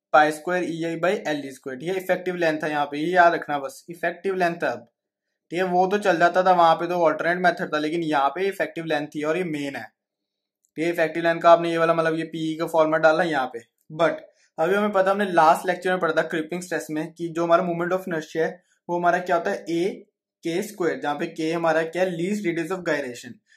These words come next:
ठीक है। Radius of gyration की वैल्यू हमारी के है, ठीक है। तो वो अब इसमें भी आ जाएगा, ठीक है। मैंने लास्ट लेक्चर में कराया था, आपको लिंक डिस्क्रिप्शन में मिल जाएगा,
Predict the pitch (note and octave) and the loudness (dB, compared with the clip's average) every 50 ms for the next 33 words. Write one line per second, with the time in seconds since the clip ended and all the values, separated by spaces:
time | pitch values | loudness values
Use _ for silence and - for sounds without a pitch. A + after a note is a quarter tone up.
0 | _ _ - D3 D#3 D#3+ D#3 D3+ D3+ D#3 D3+ D3 D3+ D#3 E3 D#3+ E3+ E3+ D#3+ D#3+ | _ _ -4 -2 0 0 0 -2 -2 -4 -4 -4 -2 -4 -4 -4 -6 -6 -4 -2
1 | D#3 D3+ D3+ D3+ D3+ E3 D#3+ D#3 D#3 D#3 D#3 D#3 D3+ D3 C#3+ C#3+ D#3 D#3 D#3 D3+ | -2 0 0 -2 -2 -2 -4 -6 -6 -6 -6 -4 -2 -2 -2 -2 -2 -2 -2 -2
2 | D3+ E3 E3+ - D#3+ D3+ C#3 B2 A#2 - _ _ _ _ _ _ _ _ - D3+ | -4 -6 -6 -6 -6 -6 -4 -6 -8 -10 _ _ _ _ _ _ _ _ -8 -4
3 | D#3 D#3+ D#3 - - F3+ F3 F3+ F3 F3 F3 F3+ F3+ - - F3+ F#3 - F3 D#3+ | -2 -2 -2 -4 -6 -6 -4 -2 -2 -2 0 -2 -2 -2 -2 -2 -2 -4 -4 -8
4 | - - D#3 D3+ D3 D3+ D#3 D#3+ D3+ D3 C#3+ D3 D3 D3 C#3+ C#3+ - - _ _ | -8 -8 -6 -6 -4 -2 -2 0 0 0 0 -2 -4 -4 -4 -4 -6 -8 _ _
5 | _ _ _ _ _ - D3+ E3 F3 F3 F3 E3+ D#3+ D#3 D#3 D#3+ D#3+ E3+ D#3+ E3 | _ _ _ _ _ -6 -4 -2 0 0 4 6 6 6 6 6 2 0 -4 -4
6 | E3+ E3+ E3+ D#3+ D#3 D#3 D#3 E3 E3+ D#3+ E3+ - - E3 E3+ D#3+ E3+ E3 D#3+ D#3+ | -4 -2 2 4 4 6 8 8 8 6 6 4 0 -4 -4 -4 -4 -6 -6 -6
7 | D#3 E3+ E3 - - D#3 - E3 D#3+ D#3+ D3+ C#3+ C#3+ D3 C#3+ D3 D3+ E3 | -6 -8 -8 -8 -10 -10 -8 -8 -6 -4 -4 -4 -2 0 0 0 0 -2